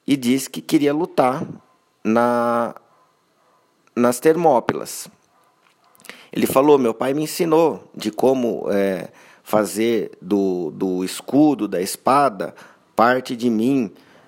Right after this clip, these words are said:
né, pra proteger a, o nosso povo." O Leônidas ficou impressionado com a força de vontade dele, com a força dele, é, mas Leônidas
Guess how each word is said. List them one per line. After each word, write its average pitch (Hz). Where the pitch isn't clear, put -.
né, 131
pra 107
proteger 123
a, 107
o 117
nosso 123
povo." 107
O 101
Leônidas 104
ficou -
impressionado 110
com 95
a 90
força 104
de 92
vontade 95
dele, 110
com -
a 101
força 139
dele, 104
é, 110
mas 127
Leônidas 151